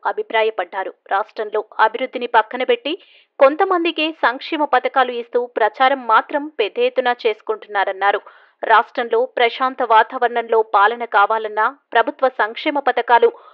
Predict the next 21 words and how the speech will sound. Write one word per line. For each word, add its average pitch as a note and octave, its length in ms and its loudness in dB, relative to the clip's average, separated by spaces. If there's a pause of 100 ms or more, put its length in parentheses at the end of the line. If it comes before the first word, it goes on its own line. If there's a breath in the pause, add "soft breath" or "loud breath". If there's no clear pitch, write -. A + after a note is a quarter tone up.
(180 loud breath)
అందరికీ C#4+ 600 0
అందాలన్నా, A3+ 680 -2 (120)
రాష్ట్రం A3+ 500 2 (100)
మళ్ళీ A3 460 0
అభివృద్ధి B3+ 400 0
పథంలో A3+ 460 -2
నడవాలన్నా G#3+ 680 -2 (400 soft breath)
మళ్ళీ D#4+ 320 2
ముఖ్యమంత్రిగా C#4+ 800 -4
చంద్రబాబే C4 760 2
రావాలని A3 680 0
ప్రజలు G#3+ 320 -2
కోరుకుంటున్నారని B3 960 -2 (380 soft breath)
మాజీ D#4 380 4
ఎమ్మెల్యే B3+ 600 -2 (160)
పిల్లి B3 280 -10 (100)
అనంతలక్ష్మి B3 720 -4
సత్యనారాయణమూర్తి G#3 1000 -6
పేర్కొన్నారు. F#3+ 680 -4 (420 soft breath)
ఈ D#4 100 0
కార్యక్రమంలో C4+ 840 2